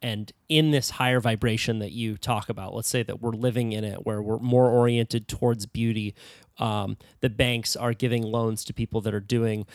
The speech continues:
g-, really good work in the world on all levels. We value, uh, the system more holistically. Um,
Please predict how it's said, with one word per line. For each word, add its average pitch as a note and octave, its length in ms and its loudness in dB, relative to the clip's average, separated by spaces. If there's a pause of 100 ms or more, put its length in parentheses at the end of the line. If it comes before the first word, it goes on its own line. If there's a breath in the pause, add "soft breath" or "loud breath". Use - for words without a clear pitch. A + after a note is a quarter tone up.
(220 loud breath)
g-, A#2+ 160 -8
really A#2+ 240 0
good A2 320 0
work A2 360 0
in A2 100 -2
the G#2+ 80 -2
world G2+ 340 -2
on G2+ 120 -4
all A2 280 0
levels. G#2 400 -2
We A2 140 -2
value, G#2+ 880 -2 (100)
uh, G2+ 420 -6
the B2 100 -2
system - 440 0
more A2 260 2
holistically. A2 960 -4 (360 loud breath)
Um, G2+ 600 -2